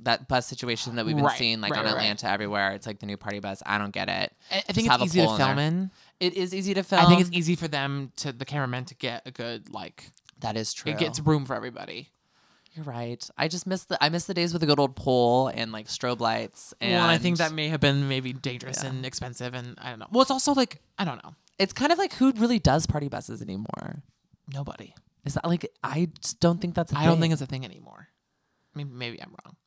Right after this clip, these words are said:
Speaker 1: I don't know. If you do party buses still, let us know. I mean, I would love to be on a party bus, but I've, I, actually, every time I've been on a party bus, it ends bad.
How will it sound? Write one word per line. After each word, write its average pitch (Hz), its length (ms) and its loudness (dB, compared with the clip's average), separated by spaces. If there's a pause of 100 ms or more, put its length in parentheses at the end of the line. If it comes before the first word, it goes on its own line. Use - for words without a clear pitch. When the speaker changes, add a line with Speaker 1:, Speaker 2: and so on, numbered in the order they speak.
(240)
Speaker 1:
I 151 120 8
don't 147 100 6
know. 117 140 6
If 131 160 0
you 160 160 4
do 170 120 4
party 160 220 6
buses 160 300 0
still, 165 280 6
let 135 160 4
us 139 200 -4
know. 131 380 6
I 123 120 4
mean, 131 300 2
I 120 140 6
would 135 120 -2
love 117 160 2
to - 80 -14
be 123 60 -4
on 110 80 -2
a 107 60 -6
party 113 200 -4
bus, 110 380 -4
but - 280 0
I've, 131 200 -4 (100)
I, 143 220 10
actually, 165 360 4
every 143 200 6
time 175 140 -2
I've 185 100 -2
been 180 100 -2
on 156 80 0
a 147 40 -4
party 135 200 -2
bus, 120 180 -4
it - 80 -10
ends 120 160 -10
bad. 90 300 -4